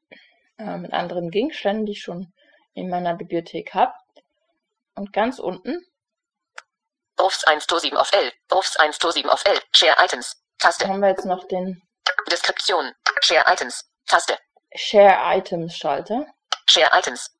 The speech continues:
Speaker 2: Taste.
Speaker 1: Damit kann ich jetzt meine Daten, meine gesamte Bibliothek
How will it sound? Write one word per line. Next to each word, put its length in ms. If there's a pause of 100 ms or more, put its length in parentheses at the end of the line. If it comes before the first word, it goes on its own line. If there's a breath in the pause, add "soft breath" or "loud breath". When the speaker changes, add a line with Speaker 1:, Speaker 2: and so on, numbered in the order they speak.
(140)
Speaker 2:
Taste. 300 (840)
Speaker 1:
Damit 280
kann 180
ich 220
jetzt 500
meine 500
Daten, 500
meine 220
gesamte 440
Bibliothek 800